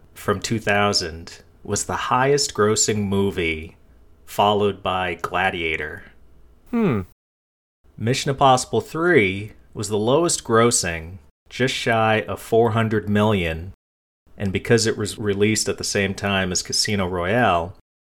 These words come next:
Speaker 1: I can tell you it was almost two hundred million less in grosses than that movie. There have been a few times where Mission movies have released the same year as Bond movies, and Mission Impossible Three definitely got his ass kicked that year.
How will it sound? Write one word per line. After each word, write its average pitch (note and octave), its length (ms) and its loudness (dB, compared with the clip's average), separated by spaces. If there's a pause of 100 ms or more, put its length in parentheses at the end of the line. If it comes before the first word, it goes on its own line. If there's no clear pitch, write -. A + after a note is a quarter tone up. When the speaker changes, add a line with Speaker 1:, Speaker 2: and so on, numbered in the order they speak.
(460)
Speaker 1:
I F#2 100 -2
can - 160 -4
tell G2+ 240 2
you F#2 340 -2
it G2 60 -4
was F2 220 -4
almost A2+ 560 0
two F3 300 -4
hundred B2+ 440 0
million G2+ 520 -2
less F#2+ 440 -2
in F2 160 -10
grosses F2+ 640 0
than E2 140 -6
that E2 200 -4
movie. E2+ 460 -10 (880)
There G2+ 120 -2
have A2 40 -2
been D#3+ 120 4
a C#3+ 40 0
few C#3+ 200 0
times B2 400 0
where G2+ 140 2
Mission G#2+ 340 -2
movies F#2 460 0
have F#2 180 -4
released F#2 580 -4
the F#2+ 80 -6
same F#2+ 380 0
year F#2 280 0
as E2+ 160 -6
Bond F#2 400 -2
movies, E2 560 -4 (760)
and E2+ 680 -4
Mission B2+ 280 2
Impossible G#2 420 2
Three F#2+ 320 -2
definitely F#2 400 -2
got F2 220 0
his E2+ 100 -4
ass F2 260 -2
kicked - 320 -8
that D#2+ 220 -4
year. D#2+ 320 -8